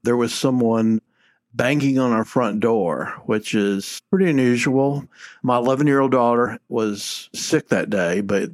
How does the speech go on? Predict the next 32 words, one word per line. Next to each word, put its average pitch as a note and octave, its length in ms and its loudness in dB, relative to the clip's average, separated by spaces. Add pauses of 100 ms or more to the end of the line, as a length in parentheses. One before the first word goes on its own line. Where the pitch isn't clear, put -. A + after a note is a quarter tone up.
(100)
she - 260 -2
normally A#2 720 2
would B2+ 120 4
have A2+ 120 2
been, G#2+ 560 0 (460)
we C3 120 2
had A#2+ 100 0
been A2+ 140 2
down A2+ 200 2
at A2 80 -4
the - 80 -6
bus A2+ 220 0
stop. - 480 -2 (360)
They A2+ 160 0
planned D3 580 0
this A2 680 -2 (140)
to A#2+ 80 -4
catch C3+ 420 -2
her A2+ 200 2
at G#2 60 0
home G#2 540 -2 (720)
because A2+ 360 2
they A#2 120 4
wanted A2+ 380 2
her A2+ 180 2
to G#2 80 2
witness A2 460 0
them G#2+ 260 2
trying G2+ 500 0
to, G2 400 -2
uh, E2 380 -2 (880)
to G2 460 0